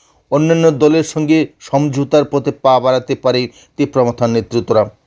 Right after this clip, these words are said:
তবে প্রার্থী কে হবেন, তা নিয়ে কোনো ধরনের দ্বিমত না থাকলেও প্রায় চূড়ান্ত সিদ্ধান্ত নিয়ে রেখেছেন তীব্রমতা দলের স্থানীয় স্তরের নেতৃত্বরা।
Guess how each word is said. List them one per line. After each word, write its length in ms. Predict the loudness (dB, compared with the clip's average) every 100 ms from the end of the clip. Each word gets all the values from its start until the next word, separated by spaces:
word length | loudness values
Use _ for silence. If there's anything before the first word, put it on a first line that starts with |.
| _ _ _ -4
তবে 220 | 0 0 -2 _ _ _ _
প্রার্থী 340 | -4 -2 -4
কে 160 | 0 2
হবেন, 300 | 2 0 -2 -6 _ -4
তা 80 | -2
নিয়ে 200 | 0 -2
কোনো 120 | -2 -2
ধরনের 320 | 0 0 0
দ্বিমত 260 | 0 0 0
না 120 | 0 -2
থাকলেও 360 | -2 2 2 2 0
প্রায় 240 | 0 0 -4 _ -6
চূড়ান্ত 360 | 0 0 -2 -6 -6
সিদ্ধান্ত 460 | -8 -4 -4 0 2 0 -2 -8
নিয়ে 260 | 0 4 4
রেখেছেন 400 | 2 -2 -2 -2 -2 -6
তীব্রমতা 500 | -8 -2 -2 0 -2
দলের 260 | -2 -2
স্থানীয় 300 | -4 -2 0 0
স্তরের 300 | 2 2 0
নেতৃত্বরা। 500 | -2 -6 -2 0